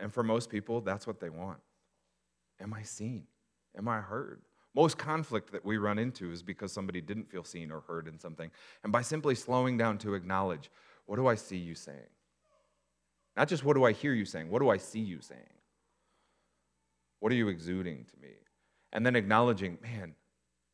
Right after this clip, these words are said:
I hear your passion for this. I hear your disappointment.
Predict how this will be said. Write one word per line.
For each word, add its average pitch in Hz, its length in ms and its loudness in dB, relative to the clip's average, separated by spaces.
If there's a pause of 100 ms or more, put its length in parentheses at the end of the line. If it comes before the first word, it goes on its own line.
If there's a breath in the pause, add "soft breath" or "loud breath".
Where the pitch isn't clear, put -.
(840)
I - 100 -8
hear 107 520 -2 (180)
your 85 120 -8
passion 78 560 -12
for 67 80 -20
this. - 260 -20 (1040)
I 90 60 -12
hear 101 560 -2
your 85 80 -10
disappointment. 80 680 -14